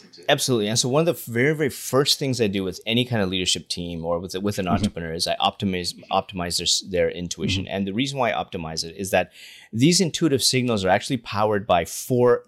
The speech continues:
Speaker 1: types of
Speaker 2: Mm-hmm.
Speaker 1: intuition. And the best way that I can explain all these four types is actually through a case study of taking a bel-, from a, a non-believer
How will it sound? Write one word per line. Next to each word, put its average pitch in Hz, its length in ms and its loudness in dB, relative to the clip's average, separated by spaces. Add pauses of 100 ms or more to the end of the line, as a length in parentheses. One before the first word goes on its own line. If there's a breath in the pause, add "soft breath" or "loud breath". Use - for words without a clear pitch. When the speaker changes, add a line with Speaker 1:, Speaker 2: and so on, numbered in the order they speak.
Speaker 1:
types - 300 -2
of 85 80 -10
Speaker 2:
Mm-hmm. 80 100 -6
Speaker 1:
intuition. - 440 -6 (680 loud breath)
And 104 180 4
the 92 140 -2 (220)
best 131 280 4
way 147 140 0
that 120 160 6
I 101 80 6
can 101 380 -4
explain 95 460 -2
all 101 200 2
these 104 160 -2
four 101 180 -2
types - 380 -6
is 90 80 -2
actually 104 360 0
through 87 520 -6 (340 soft breath)
a 92 60 0
case - 320 2
study 90 280 2
of 87 100 -6
taking 98 440 -4
a 90 140 2
bel-, 95 300 -2 (100)
from 92 180 0
a, 87 220 0
a 104 80 0
non-believer 110 1040 0